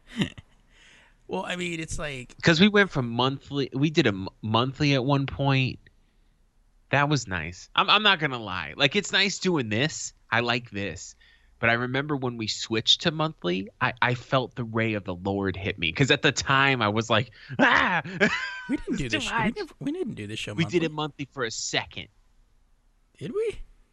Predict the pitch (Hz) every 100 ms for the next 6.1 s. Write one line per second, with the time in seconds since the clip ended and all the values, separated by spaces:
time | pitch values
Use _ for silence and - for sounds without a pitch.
0 | _ _ - 76 131 117 117 117 95 -
1 | 117 107 - - 160 143 135 104 - 117
2 | 117 131 123 113 120 120 120 123 117 120
3 | 110 190 190 143 147 135 113 107 101 98
4 | 110 110 117 113 110 101 104 - - -
5 | _ _ _ - _ 113 113 104 92 82
6 | 85